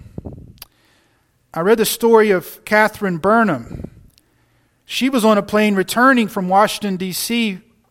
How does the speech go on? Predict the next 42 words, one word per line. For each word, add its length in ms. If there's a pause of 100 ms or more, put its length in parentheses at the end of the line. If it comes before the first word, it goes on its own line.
(280)
She 160
was 100
on 140
a 40
trip 300
for 160
work. 520 (1040)
And 120
as 120
she 140
was 260 (300)
about 360
to 80
get 160
on 120
the 80
plane, 400
she 240
was 180
reading 360
the 80
story 640 (360)
of 100
the 80
alerts 380
about 300
the 80
weather. 320
So 160
she 160
got 240
on 100
the 80
phone 540 (340)
and 140
she 100
talked 380
to 120
her 100
two 240
preteen 580
children, 540